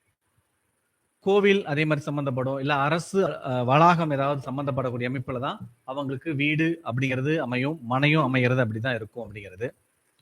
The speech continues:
அடுத்து நாலுல சந்திரன் இருக்கும்போது பாத்தீங்கன்னா, அவங்களுக்கு, அது மெயினா பாத்தீங்கன்னா, நாலுல சந்திரன் இருந்தா அவங்க பூர்வீகத்துல இருக்கிறது ரொம்ப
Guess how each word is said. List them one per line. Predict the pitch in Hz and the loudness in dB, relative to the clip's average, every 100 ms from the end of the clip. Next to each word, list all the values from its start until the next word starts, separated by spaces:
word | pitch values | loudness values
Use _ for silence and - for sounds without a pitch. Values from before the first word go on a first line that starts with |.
| _ _ _ _ _ _ | _ _ _ _ _ _
அடுத்து | 147 160 170 175 | 4 6 4 2
நாலுல | 143 160 175 160 | 4 4 4 0
சந்திரன் | 156 156 175 170 | -2 -2 0 0
இருக்கும்போது | 147 135 135 147 | -2 -2 -2 -2
பாத்தீங்கன்னா, | 135 131 123 123 151 - _ _ _ _ _ _ 131 | -2 -2 -2 -2 -4 -8 _ _ _ _ _ _ 0
அவங்களுக்கு, | 160 170 151 151 190 190 | 2 4 2 4 4 4
அது | 147 156 | 4 6
மெயினா | 156 180 208 | 6 6 4
பாத்தீங்கன்னா, | 190 180 185 165 | 2 0 2 4
நாலுல | 165 180 | 4 4
சந்திரன் | 180 160 160 | 0 0 2
இருந்தா | 160 | 2
அவங்க | 160 143 | 2 4
பூர்வீகத்துல | 180 208 196 170 156 | 6 6 4 4 4
இருக்கிறது | 151 147 156 | 4 2 0
ரொம்ப | 143 143 | 0 0